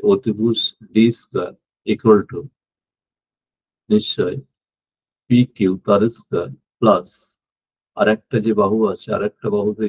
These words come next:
ক্ষেত্রে ক্যাপিটাল আর স্মল আর তার হোল স্কয়ার এটা আছে। আমার কিন্তু পিকিউ হচ্ছে টার্গেট, তাই পিকিউ এর square is equal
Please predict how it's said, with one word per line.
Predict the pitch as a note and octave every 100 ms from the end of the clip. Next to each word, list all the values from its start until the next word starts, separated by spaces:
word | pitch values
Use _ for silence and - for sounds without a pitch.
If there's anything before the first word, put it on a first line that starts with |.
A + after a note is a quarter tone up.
| -
ক্ষেত্রে | G#2+ - G#2 -
ক্যাপিটাল | G2 - G#2+ G#2+ G2+ G#2+
আর | - _ -
স্মল | - G#2 G2 G2 F#2
আর | -
তার | G2 F#2
হোল | G2 G2
স্কয়ার | - G#2 G2
এটা | A2 G#2
আছে। | - C3 C3+ _ _
আমার | G#2 G#2 -
কিন্তু | G2 A2 -
পিকিউ | G2+ - A2
হচ্ছে | G#2 - G#2+
টার্গেট, | G2 F2+ G2 - _ _ _ _ _ _ _ _ _ -
তাই | G2 G2 A#2
পিকিউ | A2+ - C3
এর | A#2+ A2
square | - G2+ F#2 -
is | G2+ G#2
equal | F#2+ F2